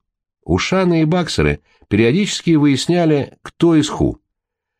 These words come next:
Но так как по жизни основные ушаны и основные баксеры были вместе —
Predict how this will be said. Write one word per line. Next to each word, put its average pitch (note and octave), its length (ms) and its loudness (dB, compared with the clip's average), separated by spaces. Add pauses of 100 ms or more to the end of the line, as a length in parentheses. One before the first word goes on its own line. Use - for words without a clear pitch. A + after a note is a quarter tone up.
(160)
Но D#2 340 2
так F2 280 -2
как E2+ 180 -2
по G#2 140 2
жизни F2+ 320 0
основные D#2+ 420 0
ушаны D#2+ 380 0
и - 20 0
основные D#2+ 460 0
баксеры D#2 580 -2
были D#2+ 300 0
вместе — G2+ 600 -2